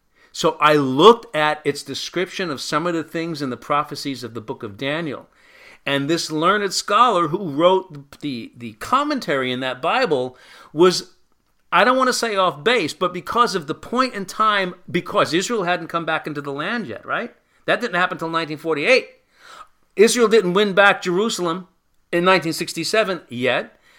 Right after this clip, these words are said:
In, in the eighteen hundreds, you know, John Darby, all these people were just starting to think about it was getting time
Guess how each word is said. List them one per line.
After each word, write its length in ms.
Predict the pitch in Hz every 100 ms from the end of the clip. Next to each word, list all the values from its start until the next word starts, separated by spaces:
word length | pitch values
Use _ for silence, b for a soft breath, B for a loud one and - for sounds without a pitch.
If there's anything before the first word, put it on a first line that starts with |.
| b b - 110 - -
In, 240 | 175 175 -
in 80 | 170
the 100 | 202
eighteen 320 | 269 233 226
hundreds, 340 | 214 277 202
you 80 | 175
know, 120 | 180
John 360 | 135 156 185 175
Darby, 380 | 175 185 196 190
all 240 | 156 208
these 160 | 262 233
people 220 | 247 214
were 60 | 190
just 180 | 190 -
starting 260 | 208 180
to 80 | 151
think 300 | - 262 254
about 320 | 190 175 151
it 100 | 151
was 140 | 151 131
getting 320 | 185 170 151
time 560 | - 220 277 233 147